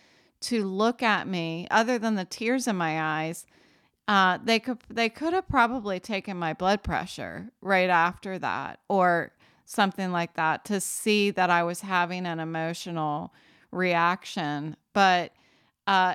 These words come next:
it was just fascinating. It, it, it made it a lot more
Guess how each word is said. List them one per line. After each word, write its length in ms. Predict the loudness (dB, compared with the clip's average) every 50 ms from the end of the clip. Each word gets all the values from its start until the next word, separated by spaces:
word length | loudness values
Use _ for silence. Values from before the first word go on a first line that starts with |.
| 0 -2 -2 -2 -2
it 200 | -4 -4 -2 -2
was 260 | -2 -2 -4 -6 -6
just 300 | -6 -6 -6 -6 -2 2
fascinating. 920 | 4 4 4 4 2 0 -4 -8 -6 -6 -4 -4 -4 -4 -6 -6 -6 -6
It, 160 | -6 -6 -8 -6 _
it, 200 | -2 -2 -2 -2 _ _ _ _
it 200 | -2 -2 -2 0 0
made 360 | 0 0 2 4 4 4 4
it 180 | 4 4 4
a 140 | 4 4 4
lot 440 | 4 4 6 6 6 6 4 2 0
more 340 | -4 -4 -4 -4 -4 -6